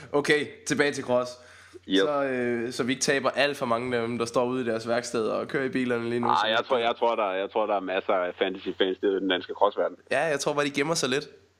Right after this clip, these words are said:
Speaker 1: Altså,
Speaker 2: Ja, meget. De
Speaker 1: med
Speaker 2: gemmer sig
Speaker 1: forbehold,
Speaker 2: ret godt.
Speaker 1: med forbehold for, at de selvfølgelig kan. Ej, okay. Så skal man heller ikke bashe mere.
Speaker 2: Ja.
Speaker 1: Øh, <laughs> vi skal
Speaker 2: On
Speaker 1: snakke
Speaker 2: with it.
Speaker 1: cross. For fanden. Og vi skal
Speaker 2: Præcis.
Speaker 1: snakke med en, som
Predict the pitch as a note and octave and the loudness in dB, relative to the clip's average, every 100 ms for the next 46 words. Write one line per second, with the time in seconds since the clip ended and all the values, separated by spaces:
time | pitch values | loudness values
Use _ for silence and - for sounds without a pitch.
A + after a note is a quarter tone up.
0 | _ - C#3 G#2 F#2 F#2 G2+ - - C3+ | _ 2 4 2 0 0 0 0 -2 0
1 | C3+ C#3+ D#3 C#3 B2+ B2 D3 C3+ F3+ _ | 2 2 2 2 0 0 0 -2 -4 _
2 | - B2 - E3 G3+ C#3+ B2 C3 D#3 - | -6 -4 0 2 2 0 0 0 0 -4
3 | G#3 A#2+ B2 B2+ C3+ A#2+ G#2 G2 - - | -8 -4 -2 -2 -2 -2 -2 -4 -10 -2
4 | A2+ - A#2+ - - - - - _ _ | 0 0 -8 -12 -16 -20 -20 -20 _ _
5 | - B2+ B2 A#2+ A#2+ A2 A2 - - _ | -12 -8 -2 0 0 0 -2 -6 -18 _
6 | _ _ _ _ A2 A2+ - G#2+ G#2 G#2+ | _ _ _ _ 0 0 -2 -2 -2 -4
7 | - - - - - - C#3 D3 D3 D3 | -8 -20 -20 -20 -20 -4 0 2 2 0
8 | D3 D3+ - - G3 F#3 G3+ G3 - - | -2 -4 -2 0 0 -2 -4 -8 -8 -4
9 | E3+ F#3+ C#4+ C4 D#3 - E3 G3+ A3 - | 0 2 2 0 -2 -2 0 0 -2 -12
10 | - - - - - - _ _ _ _ | -16 -20 -20 -20 -20 -20 _ _ _ _
11 | D#3 C#3 C#3 A#2+ G#2 G2+ - _ _ _ | 0 2 0 -2 -8 -12 -20 _ _ _
12 | _ _ D3+ D3+ D#3 - D#3 D#3+ - - | _ _ 0 2 -2 0 2 0 -6 -20
13 | - C#3+ C#3 C3+ E3 D#3+ C#3+ C#3+ B2 A#2 | -4 0 2 0 -2 -2 -2 -2 -2 -4
14 | - | -8